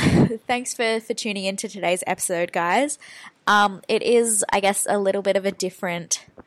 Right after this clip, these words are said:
kind of structure. Not really, I mean, I just covered two different topics in the one episode, but I kind of like, um, touching on more of the, the what's rolling around the zeitgeist kind of thing. Like, I love including a little recommendation each week of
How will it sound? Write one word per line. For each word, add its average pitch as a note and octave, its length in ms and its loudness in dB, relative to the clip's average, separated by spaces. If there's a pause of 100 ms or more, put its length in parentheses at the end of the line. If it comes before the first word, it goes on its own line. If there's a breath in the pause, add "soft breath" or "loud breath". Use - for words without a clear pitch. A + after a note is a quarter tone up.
(320 loud breath)
kind A3+ 180 -2
of A3+ 60 -6
structure. A3+ 960 -2 (420)
Not F#4+ 160 -2
really, E3 300 0
I E3 100 0
mean, D#3 280 -10 (340 soft breath)
I F3 100 -2
just E3+ 180 -10
covered D#3 400 -6
two - 280 -8
different - 260 -10
topics - 320 -8
in F#3+ 80 -10
the G3 80 -8
one F#3 160 -4
episode, F#3 460 -6 (260 loud breath)
but - 100 -8
I C4 40 -6
kind F#4 220 -4
of - 120 -2
like, D#3+ 420 -4 (380 loud breath)
um, F3+ 240 -4
touching F#3+ 380 -4
on F3+ 100 -6
more E3 220 0
of E3+ 160 -2
the, D#3+ 280 -2 (260)
the F3+ 140 2
what's F#3 280 2
rolling F3+ 320 2
around E3 160 -2
the E3+ 80 -2
zeitgeist D#3+ 580 0
kind E3 160 -4
of E3+ 100 -6
thing. D#2 200 -8
Like, F3 180 -4
I F3 60 2
love F3 260 2
including F#3 420 -4
a F3+ 60 -6
little E3+ 220 -2
recommendation D#3+ 720 -6
each G2+ 160 -10
week G#2 280 -4
of F3 220 -8